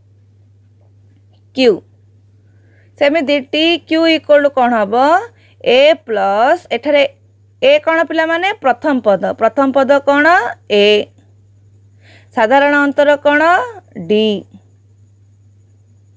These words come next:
ତ କ'ଣ ହବ? ଏ ପ୍ଲସ୍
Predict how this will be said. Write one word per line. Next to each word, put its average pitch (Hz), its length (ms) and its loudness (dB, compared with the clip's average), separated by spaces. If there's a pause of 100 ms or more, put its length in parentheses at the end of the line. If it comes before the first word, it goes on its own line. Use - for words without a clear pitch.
(1700)
ତ - 40 -6 (120)
କ'ଣ 349 120 2 (100)
ହବ? 285 80 4 (260)
ଏ - 20 4 (240)
ପ୍ଲସ୍ 233 500 -2